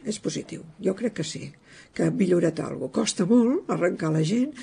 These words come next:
i encara hi ha gent que ens desconeix. Això, vull dir, dins de, de tota la propaganda que fem, tant amb vosaltres com amb la revista de Tiana,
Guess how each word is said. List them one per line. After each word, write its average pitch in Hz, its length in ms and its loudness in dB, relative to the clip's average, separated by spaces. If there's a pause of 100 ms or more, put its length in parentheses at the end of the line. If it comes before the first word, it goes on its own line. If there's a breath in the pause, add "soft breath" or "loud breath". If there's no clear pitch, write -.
(300 loud breath)
i 226 80 4
encara 240 380 2
hi 240 100 4
ha 202 80 6
gent 220 240 0
que 214 80 4
ens 202 160 -4
desconeix. 156 560 -2
Això, 180 220 0 (180)
vull 170 320 0
dir, 170 140 4 (220)
dins 233 260 4
de, 175 80 4 (260)
de 156 160 4
tota 196 220 2
la 185 100 2
propaganda 160 560 -2
que 135 80 -6
fem, 175 320 -2 (480 loud breath)
tant 165 160 2
amb 156 160 -2
vosaltres 185 640 2
com 175 160 0
amb 156 140 0
la 160 80 0
revista 160 340 2
de 156 80 2
Tiana, 170 400 2